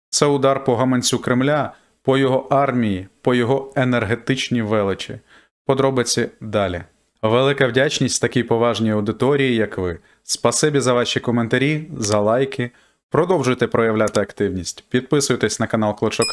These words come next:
Тайм. Наша спільнота заслуговує на подальший ріст. Отже, почнемо з подій.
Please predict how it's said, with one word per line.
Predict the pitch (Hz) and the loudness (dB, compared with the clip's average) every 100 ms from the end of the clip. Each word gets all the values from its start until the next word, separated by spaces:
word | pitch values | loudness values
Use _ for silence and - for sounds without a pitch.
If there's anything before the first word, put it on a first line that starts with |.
| - | 0
Тайм. | 156 147 127 - - _ _ | 0 0 -4 -12 -20 _ _
Наша | 120 127 - 170 | 0 0 0 -2
спільнота | - 160 156 147 131 | 0 0 0 0 0
заслуговує | 110 110 120 107 131 131 120 | 0 0 0 0 2 2 0
на | 107 104 | 0 0
подальший | - 104 98 101 104 110 - 104 | 0 -2 0 0 0 0 -2 -2
ріст. | 90 - - - | -4 -6 -10 -2
Отже, | 156 120 104 | 0 0 -2
почнемо | 117 139 180 170 | -2 -2 0 0
з | 151 | 0
подій. | - 131 107 95 | -2 -2 -2 -4